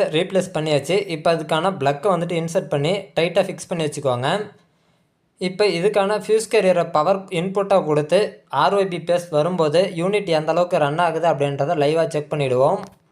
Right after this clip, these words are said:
இப்போ இதுக்கான ஆர் ஓ பி பவர் இன்புட் வந்ததுமே ஸ்டார்ட்ன்ற லைட் எரிய தொடங்கிடுச்சு.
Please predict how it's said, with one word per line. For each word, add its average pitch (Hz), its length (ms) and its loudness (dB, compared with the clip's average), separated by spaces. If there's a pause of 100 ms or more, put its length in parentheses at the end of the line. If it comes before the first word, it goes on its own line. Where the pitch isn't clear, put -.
(840)
இப்போ 156 280 -2
இதுக்கான 190 360 2
ஆர் 180 360 2
ஓ 196 80 2
பி 170 160 0
பவர் 165 280 2
இன்புட் 170 480 0
வந்ததுமே 143 480 0
ஸ்டார்ட்ன்ற 165 640 0
லைட் 160 260 2
எரிய 156 240 2
தொடங்கிடுச்சு. 139 600 0